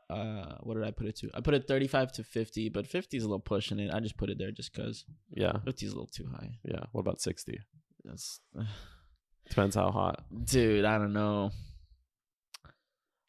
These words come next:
Speaker 1: Although maybe, maybe the new age of sixties is gonna be different because this is a new generation.
Speaker 2: Yeah.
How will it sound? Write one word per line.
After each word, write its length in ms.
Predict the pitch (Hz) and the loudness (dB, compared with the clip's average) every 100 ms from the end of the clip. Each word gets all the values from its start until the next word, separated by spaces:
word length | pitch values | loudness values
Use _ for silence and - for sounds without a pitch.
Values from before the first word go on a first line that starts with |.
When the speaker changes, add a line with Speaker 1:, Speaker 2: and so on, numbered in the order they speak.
| - | -6
Speaker 1:
Although 200 | 113 139 | 0 2
maybe, 440 | 139 143 143 143 - | 2 4 4 2 2
maybe 240 | 139 165 | 2 4
the 140 | 165 | 4
new 420 | 127 113 120 127 95 | 4 4 4 4 6
age 300 | 101 98 120 | 6 6 2
of 140 | 98 | 0
sixties 540 | - 95 - 101 98 | 0 -2 -2 -2 -2
is 120 | 113 101 | -2 -4
gonna 200 | 92 85 | -4 -4
be 120 | 78 | -4
different 440 | 95 87 - 85 | -2 -4 -4 -6
because 300 | - - 101 | -6 -6 -4
this 180 | 101 - | -4 -4
is 100 | 101 | -4
a 60 | 101 | -4
new 140 | 98 | -4
generation. 680 | - 101 85 90 92 - 117 | -4 -4 -6 -4 -4 2 6
Speaker 2:
Yeah. 280 | 104 98 | 6 6